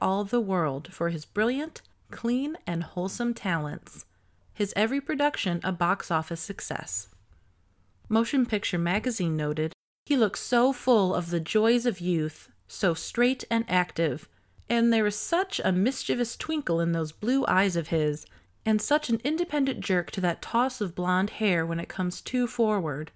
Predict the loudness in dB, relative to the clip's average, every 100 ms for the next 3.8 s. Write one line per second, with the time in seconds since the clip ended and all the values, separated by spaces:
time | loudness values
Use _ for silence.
0 | _ _ -2 2 2 2 0 2 0 0
1 | 0 2 0 -2 0 2 4 4 2 0
2 | 0 0 0 0 -2 -2 -4 -4 -2 -2
3 | 0 -2 -2 -4 -4 -2 -2 -4